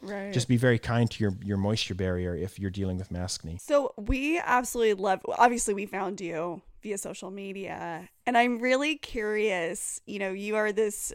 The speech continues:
Speaker 1: amazing dermatologist who, who started a TikTok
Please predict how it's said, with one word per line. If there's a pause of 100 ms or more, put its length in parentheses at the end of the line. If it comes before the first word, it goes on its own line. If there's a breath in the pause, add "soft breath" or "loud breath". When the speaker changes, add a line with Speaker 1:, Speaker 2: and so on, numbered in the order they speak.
Speaker 1:
amazing
dermatologist
who, (420)
who
started (240)
a
TikTok